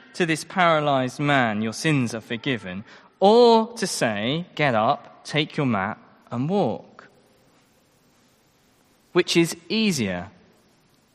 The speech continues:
It's not that straightforward, this, because it's actually, lots of people have written an awful lot about this verse. Which is easier? Well, at first glance, Jesus seems to be saying,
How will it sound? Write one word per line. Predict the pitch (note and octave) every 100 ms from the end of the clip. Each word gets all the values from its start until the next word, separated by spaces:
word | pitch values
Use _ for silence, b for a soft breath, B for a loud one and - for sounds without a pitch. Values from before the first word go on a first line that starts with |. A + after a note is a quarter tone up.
| _ _ -
It's | C3+
not | G3+ G3+ - - -
that | E3+ D#3 -
straightforward, | - C#3 A#2+ A#3 G#3
this, | - G2+
because | - C3+ E3 C#3
it's | - -
actually, | G#3 - -
lots | E3 A#3 -
of | A3
people | E3 B2 A#2
have | A#2
written | C#3+ C#3 B2+
an | B2 C3
awful | D#3+ F#3+ D3 A#2
lot | C#3 G#2 - B B B
about | C3+ C3 B2 -
this | A#2+ A2+ - - _
verse. | B2 C#3 D3 A#2 F2+ F#2+ - _ _ b _
Which | A3+ C#4+ - - -
is | E3 D3 - -
easier? | - C4 C#4+ - C3 F#2 A2 - _ _ _ _ _ _ B B B B B B B B B
Well, | G#3+
at | A3
first | C#4 B3+ -
glance, | F#3 F3 -
Jesus | G#3+ F#3+
seems | - F#3+ -
to |
be | D#3+
saying, | D3+ D#3 C3 D3+